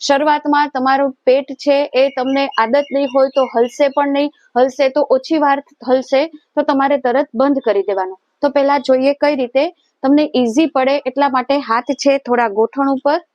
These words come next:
હવે શ્વાસ ભરવાનો છે અને ફોર્સથી મોઢેથી છોડશો તો તમને વધુ કમ્ફર્ટેબલ રહેશે.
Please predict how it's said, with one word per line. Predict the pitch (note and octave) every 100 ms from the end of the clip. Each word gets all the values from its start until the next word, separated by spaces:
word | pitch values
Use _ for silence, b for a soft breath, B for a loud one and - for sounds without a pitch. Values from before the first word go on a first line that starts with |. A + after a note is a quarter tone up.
| _ _ _ _ _
હવે | A#3 D4+ D4+
શ્વાસ | C4+ C4+ C#4 -
ભરવાનો | B3+ C4 D4+ D#4+ D#4+
છે | F#4 -
અને | C4+ D4
ફોર્સથી | C4+ C4+ C4+ E4+ D#4 A#3+
મોઢેથી | A#3+ D#4+ D#4 E4+ C#4
છોડશો | B3+ B3+ C4
તો | C#4 C4+
તમને | C4+ D#4 B3
વધુ | A#3 C#4+
કમ્ફર્ટેબલ | B3+ B3 B3+ A#3+ A#3 A#3+
રહેશે. | A#3 G#3 C4+